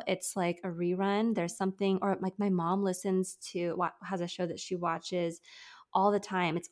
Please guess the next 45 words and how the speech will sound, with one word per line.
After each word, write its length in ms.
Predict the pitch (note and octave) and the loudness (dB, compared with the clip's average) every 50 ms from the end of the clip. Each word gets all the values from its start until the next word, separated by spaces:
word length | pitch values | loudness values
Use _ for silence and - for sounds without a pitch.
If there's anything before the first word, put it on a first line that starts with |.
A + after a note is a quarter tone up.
| _ | _
always 320 | - G#3+ A3 A3+ A#3 A#3 A#3 | 0 4 6 6 4 4 4
on 140 | G3+ G3+ | 2 4
in 80 | G3 F#3+ | 4 4
the 80 | F#3+ F#3 | 2 2
background. 560 | - D#3+ E3 - - F3+ F3 - - - - | 2 0 0 -2 -4 -6 -4 -4 -2 -2 -2
And 160 | - F#3+ F#3 | 0 0 0
I 40 | F#3 | 0
think 240 | F#3 - G3+ G3 G3 | 2 2 0 0 0
because 280 | G3 F#3+ - G#3+ G3+ | -2 -6 -6 -8 -6
she 80 | - A3 | -6 -6
has 80 | G3+ | -8
such 160 | - F#3 - F#3+ | -10 -10 -10 -10
a 40 | |
high 280 | F3+ - - F3 F3 F3+ | -12 -8 -6 -6 -4 -4
stress 400 | F3+ - - F#3 F3 E3+ - - | -6 -6 -4 -4 -4 -4 -6 -10
job, 340 | - - E3 E3+ F#3 F3+ F3+ | -6 -4 -2 0 0 0 -2
it's 160 | F#3 - - | -4 -6 -6
this 160 | - F3 - | -6 -6 -8
thing 300 | - - - F#3 F#3 F#3+ | -6 -2 0 2 4 4
that 180 | F#3 - - - | 2 0 -2 -4
kind 140 | - F3 E3+ | -4 -4 -4
of 60 | - | -6
provides 560 | - F3 F3 - F#3 F#3 G3 G#3 G#3+ G#3 - | -8 -10 -8 -4 -2 0 2 2 2 0 0
entertainment 640 | G3+ F#3+ F#3 F3 F3 - - F3+ F3+ F3 F3 F3 - | -2 0 0 0 -2 -4 -4 -2 0 0 0 -2 -2
where 60 | F#3 | -6
she 120 | - - F3+ | -8 -8 -8
can 160 | - F3 F3 | -8 -8 -10
sit 220 | - - F3+ - | -6 -8 -8 -6
down 320 | - F#3 F3+ F3 F3+ F3 F3 | -4 -2 0 0 2 2 0
and 160 | F3 F3 E3+ | 0 -2 -4
laugh, 480 | E3+ E3+ F3 E3+ E3+ E3+ E3+ F3 - - _ - - - - - - _ | -4 -2 -2 -2 -2 -2 -4 -8 -10 -18 _ -20 -18 -18 -18 -18 -18 _
but 120 | - F#3+ - | -8 0 2
there, 100 | G#3 - - | 2 2 2
it's 140 | G3 - - | 0 0 2
not 160 | A3+ A3 A3+ | 4 4 4
high 180 | - A#3+ A3+ A3+ | 4 2 2 2
stakes. 720 | A3 - - - - G3+ G3 G3 F#3+ F#3+ - - - - | 2 0 -4 -2 0 2 4 4 2 0 -2 -8 -8 -6
She 100 | - - | -8 -8
kind 200 | G3 - A3 A3+ | -6 0 2 4
of 40 | A3+ G#3 | 4 6
knows 280 | G3+ F#3+ G3 G3 G3+ | 6 4 4 2 0
what's, 260 | A3+ - - - - - | -2 -4 -4 -8 -12 -6
what 200 | - G#3 G3 - - | -6 -6 -6 -6 -6
to 160 | - A3+ G#3+ | -4 -2 -2
expect. 720 | G3+ G3 - - - - G3+ F#3+ F#3 F3+ F#3 - _ _ | -2 -4 -6 -14 -10 -4 -2 -2 0 -2 -4 -8 _ _